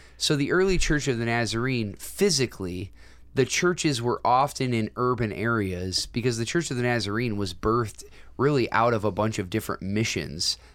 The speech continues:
that were reaching out to the poor. And so what's crazy about the Church of the Nazarene is they're coming up with this doctrine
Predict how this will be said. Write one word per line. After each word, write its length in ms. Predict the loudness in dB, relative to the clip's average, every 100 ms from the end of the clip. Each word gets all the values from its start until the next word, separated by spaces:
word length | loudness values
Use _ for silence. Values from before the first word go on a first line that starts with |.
| -2
that 120 | 2
were 140 | 4 2
reaching 360 | 2 2 0
out 180 | 0 -2
to 120 | -6
the 60 | -6
poor. 500 | -4 -2 -2 -6 -14 -20 -20 -20 -20 -14 0
And 140 | 2
so 300 | 4 4 4 0
what's 220 | 0 0
crazy 320 | 4 4 4
about 180 | 2 2
the 60 | 0
Church 280 | -2 -2 -2
of 60 |
the 60 | 0
Nazarene 560 | 0 0 0 2 2
is 340 | 0 -2 -2 0
they're 180 | 0 0
coming 260 | 0 0
up 80 | 0
with 100 | -2
this 220 | -2 -2
doctrine 840 | -2 2 4 2 -2 -2 -2 -4